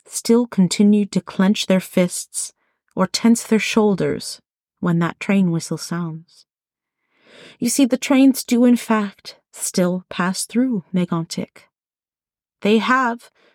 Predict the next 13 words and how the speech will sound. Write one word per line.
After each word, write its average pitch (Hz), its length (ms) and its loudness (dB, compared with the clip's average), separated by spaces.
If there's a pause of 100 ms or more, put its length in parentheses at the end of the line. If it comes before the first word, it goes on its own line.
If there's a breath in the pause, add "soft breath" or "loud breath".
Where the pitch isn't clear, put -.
(100)
since - 320 -4
five 190 440 -2
months 180 360 -2
after 170 280 -6
the 175 120 -4
derailment. 185 800 -4 (1400)
The 175 80 -2
downtown 160 680 -2 (600)
took - 280 -12 (120)
much - 340 -6
longer 175 480 -2 (140)
to - 120 -10
rebuild. 165 600 -8